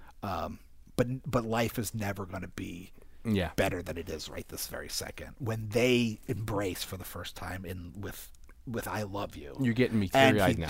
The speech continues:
Speaker 1: <laughs> and he just guesses, he just did the greatest thing that he'll ever do, and now he has the woman he loves, like, solidified. It's, it's heartbreaking and it's beautiful.
Speaker 2: Um, it, it is, it is great.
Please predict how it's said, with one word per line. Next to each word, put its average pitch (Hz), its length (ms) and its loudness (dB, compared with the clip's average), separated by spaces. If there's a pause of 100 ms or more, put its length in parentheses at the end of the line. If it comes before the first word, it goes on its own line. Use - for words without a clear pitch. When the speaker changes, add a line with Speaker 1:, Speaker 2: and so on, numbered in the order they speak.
Speaker 1:
<laughs> - 80 -2
and 117 180 6
he 185 160 10
just - 480 4
guesses, 123 680 6 (440)
he 156 140 6
just 147 420 10
did 147 240 12
the 135 100 10
greatest 127 440 8
thing 117 160 4
that 107 120 2
he'll 101 140 0
ever 98 200 -4
do, 85 360 -8 (760)
and 117 220 4
now 104 180 2
he 95 180 0
has 90 300 0
the - 120 -8
woman 92 200 -6
he 90 120 -8
loves, - 500 -8 (460)
like, 95 240 -4
solidified. 95 800 -2 (120)
It's, - 480 0 (120)
it's 113 160 0
heartbreaking 107 640 0
and 92 160 -4
it's - 140 -6
beautiful. - 720 -8 (500)
Speaker 2:
Um, 90 760 6 (540)
it, 107 180 0
it 110 140 4
is, 101 280 4 (460)
it 120 160 2
is 98 160 2
great. 82 300 -4